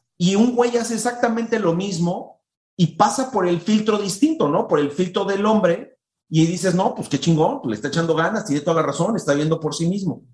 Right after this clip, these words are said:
Hasta que no te haces, hasta que no generas conciencia de eso, la probabilidad de que sigas siendo una persona que de manera inconsciente estés, em, atentando contra carreras profesionales de mujeres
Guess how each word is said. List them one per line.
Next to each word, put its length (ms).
Hasta 400
que 120
no 220
te 100
haces, 460
hasta 220
que 80
no 160
generas 440
conciencia 840
de 100
eso, 380
la 220
probabilidad 560
de 100
que 100
sigas 380
siendo 340
una 200
persona 420
que 100
de 80
manera 280
inconsciente 800
estés, 840
em, 580
atentando 960
contra 280
carreras 340
profesionales 640
de 60
mujeres 680